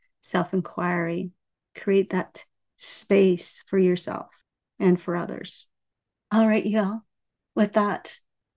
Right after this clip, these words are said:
I'm gonna sign off for today. I'm gonna wish you a fantastic day.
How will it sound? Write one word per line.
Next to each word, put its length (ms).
I'm 100
gonna 160
sign 340
off 200
for 140
today. 460
I'm 120
gonna 160
wish 220
you 240
a 440
fantastic 640
day. 300